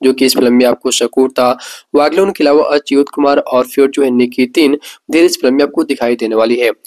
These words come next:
मार्टिन की मूवीज रिव्यूज के बारे में हम बात कर ले, तो दोस्तों, आपको बता दें, इस फिल्म की कहानी बेहतरीन होने वाली है, ऐसा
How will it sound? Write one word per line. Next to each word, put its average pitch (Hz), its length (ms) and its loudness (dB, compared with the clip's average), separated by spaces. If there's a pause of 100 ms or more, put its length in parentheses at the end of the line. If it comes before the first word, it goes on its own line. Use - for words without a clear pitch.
(160)
मार्टिन 127 420 0
की 131 100 -2
मूवीज 143 380 0
रिव्यूज 143 320 2
के 135 100 -8
बारे 127 140 2
में 131 60 2
हम 127 120 0
बात 120 200 -2
कर 120 120 -2
ले, 120 120 2
तो 120 140 -4
दोस्तों, 127 320 0
आपको 120 200 -4
बता 120 220 2
दें, 123 160 0 (320)
इस 135 100 -2
फिल्म 180 140 0
की 208 160 0
कहानी 139 380 0
बेहतरीन 127 460 0
होने 117 200 0
वाली 123 240 0
है, 120 80 0
ऐसा 139 260 -2